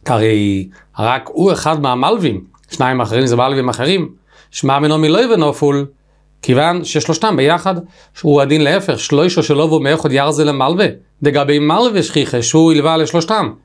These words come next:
גבי לוי ולא שכיחה, שם לא צריך בכלל סימונים. שואלת הגמרא, ויש שם המשך במשנה, לא עוד אתנן, מוצא תכריך של שטרויס, או יגודה של שטרויס, היר-, הרי זה יחזיר על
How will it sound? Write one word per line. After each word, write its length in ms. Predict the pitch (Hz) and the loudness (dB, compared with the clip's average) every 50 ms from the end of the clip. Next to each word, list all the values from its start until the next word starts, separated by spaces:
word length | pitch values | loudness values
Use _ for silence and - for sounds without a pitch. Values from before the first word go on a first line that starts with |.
| _ - | _ -6
גבי 180 | 135 135 139 151 | -4 0 0 2
לוי 180 | 156 185 202 | 2 2 0
ולא 240 | 190 170 156 165 165 | 0 0 0 0 0
שכיחה, 300 | 165 - 147 - 135 135 | 0 0 -2 0 0 0
שם 180 | - 202 202 190 | 0 0 0 0
לא 80 | 196 | -2
צריך 200 | 185 190 180 175 | -2 0 0 0
בכלל 300 | 165 165 165 156 151 151 | 0 0 0 0 -2 -2
סימונים. 460 | 147 - 156 131 117 113 117 117 117 117 - - - _ _ _ _ - - - - - | 0 0 0 0 0 0 0 -2 -2 -4 -10 -16 -20 _ _ _ _ -20 -20 -20 -20 -8
שואלת 300 | - - 131 139 135 139 | -2 0 0 0 2 0
הגמרא, 320 | 127 - - 143 151 147 131 | -2 0 0 0 0 0 0
ויש 140 | 135 139 - | -2 -2 -2
שם 120 | 160 143 | -2 -2
המשך 320 | 131 127 120 117 - 180 165 | -2 -2 -2 -2 -2 -2 0
במשנה, 400 | 165 151 123 120 117 - 113 110 | 0 -2 -2 -4 -6 -4 -2 0
לא 100 | 113 131 | 0 0
עוד 120 | 151 139 | 2 0
אתנן, 500 | 127 - 127 143 160 156 135 131 131 131 127 - - _ _ _ - | -2 -4 -2 -2 -2 -2 -2 -2 -6 -8 -10 -14 -20 _ _ _ -2
מוצא 260 | 147 165 175 175 - 151 - - | -2 -2 0 0 -2 -2 -2 -2
תכריך 560 | - 151 170 165 - - - 147 143 147 143 | -2 -2 -2 -2 -4 -4 -2 0 0 0 -2
של 160 | - - 143 117 | -2 -2 -2 -2
שטרויס, 580 | - - 135 127 123 139 143 139 - - - | 0 0 0 0 2 0 0 -2 -2 -4 -2
או 60 | 147 | 0
יגודה 480 | 151 143 135 131 117 127 156 165 156 147 | 0 2 0 0 0 2 2 2 2 2
של 160 | - 147 135 | 0 -2 -4
שטרויס, 600 | - - 117 110 113 120 135 139 147 - - - _ _ _ _ - | -4 -2 -2 0 0 2 2 0 0 -4 -6 -12 _ _ _ _ -6
היר-, 400 | 113 117 117 123 143 160 151 165 160 | -2 -2 0 2 0 0 0 -2 -2
הרי 260 | 143 135 127 147 160 | -2 0 0 2 2
זה 100 | 160 151 | 2 2
יחזיר 540 | 143 143 156 180 185 160 147 147 151 147 131 | 2 2 2 0 0 0 2 2 2 2 2
על 80 | 131 | 0